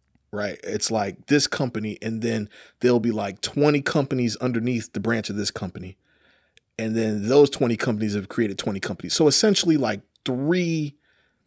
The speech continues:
I would say less than ten companies in this world own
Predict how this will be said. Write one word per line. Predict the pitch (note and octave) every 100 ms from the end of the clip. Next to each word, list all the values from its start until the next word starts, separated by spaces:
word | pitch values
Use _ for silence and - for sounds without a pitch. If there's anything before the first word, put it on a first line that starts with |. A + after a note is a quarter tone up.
| _ - -
I | G3
would | A3+ -
say | F3
less | D3 D3 -
than | B2
ten | A#2+ D#3 C#3+
companies | - C3+ B2 A2+ G#2
in | A#2 A2
this | G2+
world | G2+ A2 G2+ -
own | G2+ F#2+